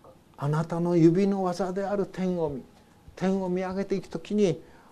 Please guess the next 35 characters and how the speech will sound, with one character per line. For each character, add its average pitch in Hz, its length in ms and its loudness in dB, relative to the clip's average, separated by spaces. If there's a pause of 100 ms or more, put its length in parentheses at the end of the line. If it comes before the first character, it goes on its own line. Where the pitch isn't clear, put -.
(100)
本 196 640 -2
当 202 360 -6
に 214 160 -2
神 185 320 -4
様 175 320 -2
の 170 140 -2
指 170 240 0
が、 160 240 4 (340)
あ 135 160 -2
る 170 120 8
い 175 60 6
は 170 60 4
神 165 240 0
様 170 280 -4
の 160 120 2
技 165 300 2
が 175 160 -2 (300)
ど 135 220 0
ん 196 180 -2
な 208 100 -6
に 214 140 -6
苦 - 260 -2
し - 140 -12
く 208 180 -2
素 180 180 -2
晴 175 120 -4
ら 175 100 -6
し 196 220 -4
い - 20 0
も 180 160 0
の 165 140 0
で 160 80 0
あ 139 80 -2
る 123 100 -6
か、 120 280 -4